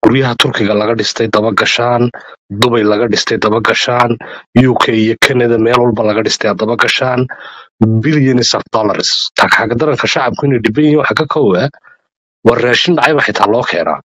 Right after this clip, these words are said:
Shaabadaha lagu soo dhuftaa. Qof dhan oo iska socda waxaad arkaysaa dhacay. Maxaa, maxaa u keenaya?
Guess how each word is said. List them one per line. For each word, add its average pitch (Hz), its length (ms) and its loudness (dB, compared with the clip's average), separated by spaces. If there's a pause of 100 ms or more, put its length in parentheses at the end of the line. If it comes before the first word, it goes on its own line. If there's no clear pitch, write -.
(160)
Shaabadaha 104 480 -2
lagu 113 180 0
soo 113 180 0
dhuftaa. 110 380 -2 (640)
Qof 139 120 4 (100)
dhan 185 160 2
oo 156 80 0
iska 147 200 -2
socda 127 320 -2
waxaad 117 200 -2
arkaysaa 98 280 -2
dhacay. 90 280 -2 (360)
Maxaa, 139 280 0
maxaa 135 280 2
u 156 60 2
keenaya? 160 420 2